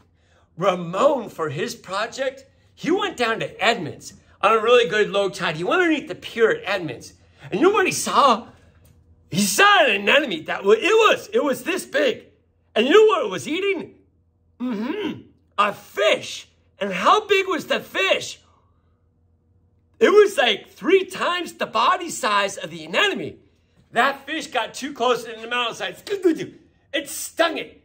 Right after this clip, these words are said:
It killed it. And it was pulling it in and was eating it.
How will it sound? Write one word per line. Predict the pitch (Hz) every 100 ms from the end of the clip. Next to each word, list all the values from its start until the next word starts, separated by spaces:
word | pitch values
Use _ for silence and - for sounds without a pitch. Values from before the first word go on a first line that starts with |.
| _ 247
It | 254 -
killed | - 330 370 240
it. | - _ _ _ 220
And | 285
it |
was | 254
pulling | - 214 359 320 285
it |
in | 330 339
and | 233
was | 208 -
eating | 277 415 359
it. | 220 165 -